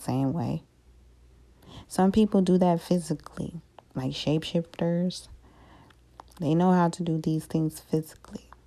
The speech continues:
So it's just not necessarily that they are co-, like, copycat, copycat. No, they literally have that inside of, like, their spirit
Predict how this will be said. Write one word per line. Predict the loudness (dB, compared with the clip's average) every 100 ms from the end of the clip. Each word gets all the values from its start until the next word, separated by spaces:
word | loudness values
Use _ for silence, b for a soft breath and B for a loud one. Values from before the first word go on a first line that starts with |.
| -20 -20 -20 _ _ _ _ _ -20 -20 -6
So | 0 2
it's | 2
just | 0 2
not | 2 2
necessarily | 2 0 -2 -4 2 2 2 0 B B B B
that | -2 0 2
they | 2 4 2 0 0 -2 -4 b b b _ _ _ _ _ _ _ _ _ _ _ _ _ _ _ _ _
are | -2
co-, | 0 0 0 2
like, | 0 0
copycat, | 0 0 -2 -2 0 2
copycat. | 0 -2 -4 -6 -2
No, | 4 4
they | 6 4
literally | 4 4 4 4 2 2
have | 2 2 0 0
that | 0 2 2
inside | 2 0 2 0 2
of, | 2
like, | 0 -4 -4
their | -4
spirit | -4 -2 2 2 2